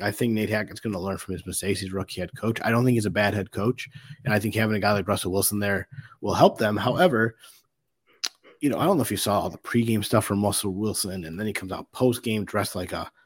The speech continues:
freaking moron, one of this tuxedo thing. And, dude, your team just got their asses kicked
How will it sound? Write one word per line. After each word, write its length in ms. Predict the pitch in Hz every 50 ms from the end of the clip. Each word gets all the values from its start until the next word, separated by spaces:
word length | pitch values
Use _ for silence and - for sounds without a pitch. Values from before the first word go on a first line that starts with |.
| _ _ _ _ - -
freaking 260 | - 127 113 104 98
moron, 480 | 95 98 104 110 110 107 104 110 107 104
one 80 | 104
of 60 | 101 90
this 100 | - -
tuxedo 560 | - - 98 - - - - 120 110 113 110 101
thing. 460 | - - - 113 107 104 104 104 95
And, 220 | 90 90 90 - _ _ _ - - _ -
dude, 200 | - 175 135 107
your 100 | - 127 120
team 220 | - - 220 240
just 180 | 185 123 98 -
got 220 | - 123 123 -
their 120 | - 95 92
asses 360 | 113 127 123 110 - 92 -
kicked 380 | - - 90 82 87 - _